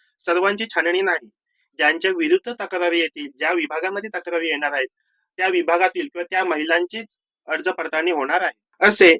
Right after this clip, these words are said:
मंत्री आदिती तटकरे मॅडम यांनी सांगितले. योजनांच्या निकषात बसत नसूनही काही महिला त्याचा लाभ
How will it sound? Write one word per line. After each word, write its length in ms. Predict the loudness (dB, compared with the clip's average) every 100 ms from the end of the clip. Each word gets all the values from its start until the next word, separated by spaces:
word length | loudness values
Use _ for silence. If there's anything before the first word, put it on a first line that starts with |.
| 2
मंत्री 420 | 4 6 8 8 8
आदिती 340 | 6 4 0
तटकरे 400 | -4 -4 0 4
मॅडम 280 | 4 4 4
यांनी 180 | 2 2
सांगितले. 440 | 2 0 -4 -10 -14 _ _ 4
योजनांच्या 480 | 4 6 4 4 2
निकषात 400 | 0 -2 0 2
बसत 320 | 2 0 0
नसूनही 540 | 0 0 0 0 0 -4 _ _ 0
काही 240 | 2 2
महिला 300 | 2 4 4
त्याचा 260 | 2 0 2
लाभ 220 | 4 4